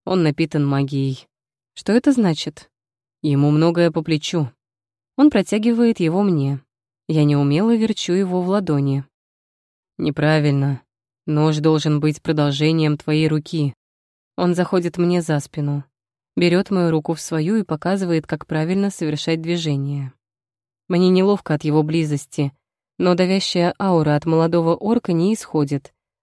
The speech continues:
которая заставляет цепенеть и подчиниться.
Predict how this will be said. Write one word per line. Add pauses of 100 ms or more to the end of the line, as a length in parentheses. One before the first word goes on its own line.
которая
заставляет
цепенеть
и
подчиниться.